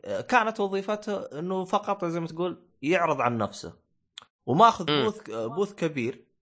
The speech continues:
Speaker 1: فهمت علي؟ وما في شيء
Speaker 2: حلو.
Speaker 1: جوا يعرضه، هو فقط يوزع بروشرات، فهمت علي؟ بينما في واحد ثاني زي اللي إحنا لعبنا فيه كان يحتاج شوية مساحة، طب كان عطيته هذا
Speaker 2: والله
Speaker 1: مكانه.
Speaker 2: هل-،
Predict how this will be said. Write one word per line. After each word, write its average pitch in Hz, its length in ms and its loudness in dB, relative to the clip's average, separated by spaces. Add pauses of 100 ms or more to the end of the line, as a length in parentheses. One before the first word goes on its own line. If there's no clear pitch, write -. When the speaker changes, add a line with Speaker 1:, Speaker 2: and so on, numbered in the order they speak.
(160)
Speaker 1:
فهمت 117 240 0
علي؟ 131 240 0 (440)
وما 240 280 6
في 262 160 -2
شيء 269 180 -2
Speaker 2:
حلو. 190 180 4
Speaker 1:
جوا 214 260 2
يعرضه، 143 560 -2
هو 226 200 2
فقط 254 340 -4
يوزع 208 320 -2
بروشرات، 147 680 -2
فهمت 127 260 -2
علي؟ 151 220 -4 (400)
بينما 262 440 4
في 269 160 -4
واحد 254 320 -2
ثاني 147 520 -2
زي 160 180 -2
اللي 202 220 -2
إحنا 190 160 -4
لعبنا 165 380 -2
فيه 117 200 -6
كان 240 200 0
يحتاج 247 380 -2
شوية 226 500 -4
مساحة، 170 420 -2
طب 233 200 -6
كان 415 240 -2
عطيته 240 540 0
هذا 151 120 4
Speaker 2:
والله 143 180 6
Speaker 1:
مكانه. 135 260 -2
Speaker 2:
هل-، 135 280 -2